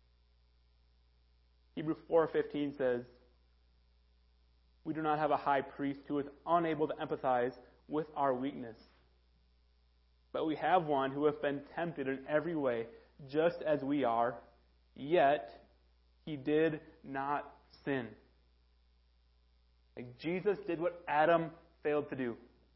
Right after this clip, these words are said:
Jesus did what Israel failed to do. Jesus did what you and I fail to do. Jesus was perfectly obedient to God, even though he was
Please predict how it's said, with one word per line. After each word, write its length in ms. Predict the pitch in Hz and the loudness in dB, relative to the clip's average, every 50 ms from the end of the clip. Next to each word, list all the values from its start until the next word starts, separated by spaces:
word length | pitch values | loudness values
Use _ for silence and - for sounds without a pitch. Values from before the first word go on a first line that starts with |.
| _ _ _ _ _ _ _ _ _ _ - 156 143 - _ _ _ _ _ _ | _ _ _ _ _ _ _ _ _ _ -20 -20 -20 -20 _ _ _ _ _ _
Jesus 300 | - 180 175 170 208 - - - | -2 -2 4 4 4 2 4 0
did 140 | 180 175 151 | 0 2 4
what 200 | 170 170 165 - - - - - _ - | 2 2 2 0 -8 -18 -20 -20 _ 2
Israel 580 | 196 185 185 160 170 185 185 185 185 180 180 180 - - | 4 4 4 4 4 6 6 8 8 8 6 4 0 0
failed 300 | - 165 170 175 175 170 | 2 6 6 6 6 4
to 80 | 175 156 | 2 0
do. 220 | 147 139 123 117 - - - - - _ _ _ _ _ _ _ _ _ _ _ _ _ _ _ _ _ _ _ _ _ _ _ _ _ _ _ _ | 0 0 0 -2 -4 -10 -18 -20 -20 _ _ _ _ _ _ _ _ _ _ _ _ _ _ _ _ _ _ _ _ _ _ _ _ _ _ _ _
Jesus 280 | - 185 190 202 202 214 | -2 0 2 2 2 4
did 160 | 208 190 160 | 4 4 4
what 120 | 175 170 | 2 0
you 480 | 156 143 151 185 202 208 214 220 214 - | -2 -4 -2 2 4 6 6 6 4 2
and 120 | 175 170 | 0 -4
I 360 | - 175 175 170 160 160 170 165 - - - - | -2 2 4 6 6 6 6 4 2 -4 0 2
fail 400 | 180 180 185 190 196 196 190 196 | 4 6 8 8 8 6 6 4
to 60 | 180 | 0
do. 340 | 156 165 185 160 - - - - - - - _ _ _ _ _ _ _ _ _ _ _ _ _ _ _ _ _ _ _ _ _ _ _ _ _ _ _ _ _ _ _ _ _ _ _ _ _ _ _ | 2 4 4 4 4 2 -2 -8 -18 -20 -20 _ _ _ _ _ _ _ _ _ _ _ _ _ _ _ _ _ _ _ _ _ _ _ _ _ _ _ _ _ _ _ _ _ _ _ _ _ _ _
Jesus 240 | - 190 170 190 170 | -6 -4 -4 -2 0
was 120 | 202 180 - - - - - | 0 -2 -2 -2 -10 -18 -12
perfectly 600 | - - 202 196 - 214 208 208 196 196 196 - | -2 0 0 2 2 0 0 2 2 2 2 0
obedient 640 | 175 185 156 151 - 175 180 170 170 165 156 156 151 - - - - _ _ - | -2 -4 -4 -4 -2 -2 0 0 2 0 0 0 -2 -6 -14 -20 -20 _ _ -6
to 80 | 180 | -4
God, 400 | 151 135 151 139 139 127 123 117 113 113 - - _ _ _ _ _ _ _ _ _ _ _ _ _ _ _ _ _ _ _ _ _ _ _ _ _ _ | 0 2 2 2 4 2 2 0 -2 -6 -14 -20 _ _ _ _ _ _ _ _ _ _ _ _ _ _ _ _ _ _ _ _ _ _ _ _ _ _
even 300 | - 175 180 175 170 175 | -2 0 2 2 2 2
though 180 | 170 165 160 160 | 4 4 4 4
he 140 | 143 151 151 | 4 2 0
was 120 | 151 143 | 0 -2